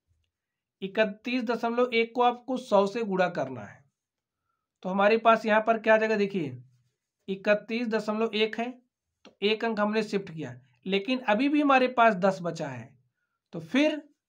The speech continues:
यहाँ पर ज़ीरो लगाइए, फिर दशमलव लगेगा, तो हमारे पास क्या हो जाएगा स्टूडेंट, इकतीस सौ दस।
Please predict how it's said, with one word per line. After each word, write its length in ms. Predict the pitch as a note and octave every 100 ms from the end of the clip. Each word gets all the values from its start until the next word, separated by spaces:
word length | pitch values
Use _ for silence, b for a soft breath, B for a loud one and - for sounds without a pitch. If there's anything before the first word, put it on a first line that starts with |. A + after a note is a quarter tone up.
| _ _ _
यहाँ 200 | F3+ F#3 F#3+
पर 200 | G3+ D#3+
ज़ीरो 240 | E3 F#3+
लगाइए, 500 | A3+ A3 A3 A#3 - _ _ _ _
फिर 260 | - B3 A#3
दशमलव 360 | F#3 D#3+ C#3+ B2
लगेगा, 340 | G#2+ G2+ G#2+ - _ _ _ -
तो 40 |
हमारे 240 | F3+ G3 G#3+
पास 240 | A3 F#3
क्या 160 | - G#3+
हो 80 | G#3
जाएगा 260 | G#3 G#3+
स्टूडेंट, 360 | G#3 A3+ G#3+ B3+ - _ _ _ -
इकतीस 600 | F#3 F#3 F#3 - G3+ G3+
सौ 100 | G#3 F#3+
दस। 360 | D#3 C3 -